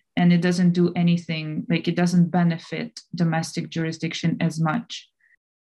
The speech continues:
I think what worked well, and it's a very good parallel, um, as well with the context in the war,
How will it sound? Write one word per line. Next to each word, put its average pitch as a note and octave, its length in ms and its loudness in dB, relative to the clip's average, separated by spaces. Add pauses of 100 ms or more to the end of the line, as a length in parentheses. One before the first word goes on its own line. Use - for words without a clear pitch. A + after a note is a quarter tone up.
I G3 60 -2
think A#3 300 2
what G#3+ 220 -6
worked G3+ 380 -10
well, F3+ 260 0
and F#3+ 180 0
it's F#3 200 -6
a F3+ 60 -6
very A3 260 -4
good G#3 220 -8
parallel, F3 680 -2
um, E3 380 -4 (1700)
as F3+ 200 4
well F#3+ 300 2
with E3+ 140 -2
the F3 80 -4
context F3 680 -4
in F#3 180 4
the F3+ 80 4
war, F3 520 0